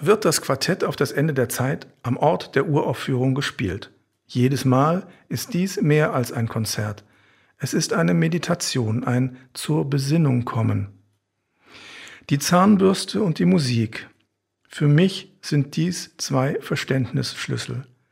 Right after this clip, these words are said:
Wenn ich die Zahnbürste sehe und wenn ich die Musik höre, dann spüre ich,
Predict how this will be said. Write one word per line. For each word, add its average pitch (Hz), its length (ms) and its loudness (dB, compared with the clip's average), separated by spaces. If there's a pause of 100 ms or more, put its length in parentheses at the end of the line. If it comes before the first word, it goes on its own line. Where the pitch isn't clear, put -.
(360)
Wenn 131 120 0
ich 123 80 -2
die 131 100 -2
Zahnbürste 165 680 2
sehe 165 380 0 (280)
und 131 140 -2
wenn 143 100 2
ich 143 60 2
die 170 120 0
Musik 160 500 0
höre, 151 380 2 (120)
dann 139 160 0
spüre 151 500 -2
ich, 185 320 -4